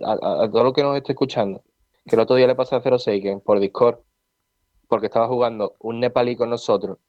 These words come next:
y empezamos a decir con el cachondeo, "Pene nepalí", y puse en Google "pene nepalí" y me salió un mono dorado con una inscripción en nepalí, en la picha,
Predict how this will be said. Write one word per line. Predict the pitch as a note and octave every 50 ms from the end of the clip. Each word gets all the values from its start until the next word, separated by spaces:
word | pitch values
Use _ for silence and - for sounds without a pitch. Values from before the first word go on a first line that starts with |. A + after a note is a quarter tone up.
| _ _ -
y | A2+ A#2
empezamos | A2+ G#2 F#2+ G#2+ G2+ - A2+ A#2 A#2+
a | B2
decir | A#2+ - C3 B2
con | A#2+
el | A#2 A2+
cachondeo, | - A2+ - B2 A2+ G#2+ G#2 F#2+ -
"Pene | _ - A#2 A#2+ B2+
nepalí", | B2+ C3 B2 B2+ A#2+ A2+ G#2 G2 - _ -
y | G#2+ G2
puse | - A#2 A#2+ - C3
en | B2+
Google | A#2+ A2+ G#2+ G#2 G2 F#2+
"pene | - B2 A#2+ A#2+
nepalí" | B2 B2+ B2 B2+ A2+ G2+ F#2+ F2+
y | G#2
me | G#2+ G2+
salió | G2 G2+ G#2 A2+ A#2
un | - C3 C3+ B2+
mono | A#2+ A2+ G#2+ A2 G#2
dorado | G#2 G#2 G#2 A2 A#2 A#2 G#2+ G2
con | - - G2+
una | G#2 A2+
inscripción | A#2+ A#2+ - B2+ A#2+ - - A#2 G2+ G2 G2 _ _ _ -
en | - A2+ G#2+ G#2
nepalí, | G#2 G2+ - G2 F#2+ A2 C3 - _ _ _ _ _ _ _ _ _ - -
en | A2 G#2+
la | G2+ F#2 -
picha, | - D3+ E3 - - C#4+